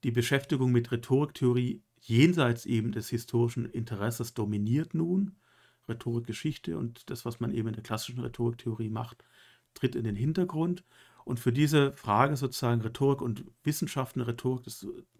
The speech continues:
Rücken in das Zentrum der Wissenschaften, hat der amerikanische Rhetorikwissenschaftler Herbert Simons, der ist auch sehr wichtig,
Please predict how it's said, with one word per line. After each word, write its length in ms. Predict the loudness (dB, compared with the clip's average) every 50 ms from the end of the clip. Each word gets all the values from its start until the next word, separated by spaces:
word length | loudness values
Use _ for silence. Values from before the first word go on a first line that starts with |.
| _ _ -10 -2
Rücken 260 | -2 -2 0 0 -2 0
in 180 | 0 0 0
das 160 | 0 -2 -4
Zentrum 400 | -2 0 0 0 0 0 0 0
der 180 | 0 -2 -6 -8 _ -8
Wissenschaften, 680 | -8 -6 -6 -6 -4 -4 -6 -6 -4 -6 -6 -6 -8 -8 -20 -20 _ -20 -20 -20 _ _ _
hat 280 | -8 -8 -8 _ -4
der 300 | -2 -2 0 -2 -4 -4
amerikanische 760 | -2 -2 -2 -2 -2 -2 -2 -2 -2 0 0 -2 -2 -2 -4 -10 -8 -8
Rhetorikwissenschaftler 960 | -8 -4 -2 0 0 0 0 0 -2 -2 -2 -6 -6 -6 -6 -4 -6 -4 0
Herbert 300 | 0 0 0 0 -4 -8
Simons, 640 | -8 -4 -2 0 2 2 2 2 2 0 -2 -4 -6
der 160 | -6 -6 -6
ist 180 | -8 -10 -8 -4
auch 160 | -4 -4 -4
sehr 260 | -2 0 0 0 2
wichtig, 480 | 0 -4 -6 -4 -6 -6 -6 -6 -8